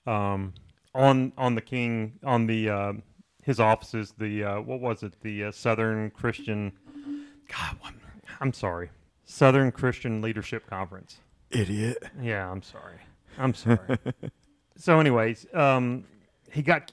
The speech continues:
Speaker 1: he got Bobby Kennedy to authorize these wiretaps on, on those offices, um,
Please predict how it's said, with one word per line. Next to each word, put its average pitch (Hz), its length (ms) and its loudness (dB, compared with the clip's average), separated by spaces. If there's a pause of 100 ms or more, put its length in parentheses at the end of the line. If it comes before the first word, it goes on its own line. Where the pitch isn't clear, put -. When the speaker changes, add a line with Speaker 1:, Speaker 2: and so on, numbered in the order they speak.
Speaker 1:
he 151 160 -4
got 139 240 2
Bobby 127 180 4
Kennedy 113 440 0
to 120 200 -10
authorize 107 520 0
these 101 140 -8
wiretaps 110 600 -2
on, 117 380 -2
on 127 240 4
those 120 200 2
offices, 117 720 0 (1080)
um, 107 480 0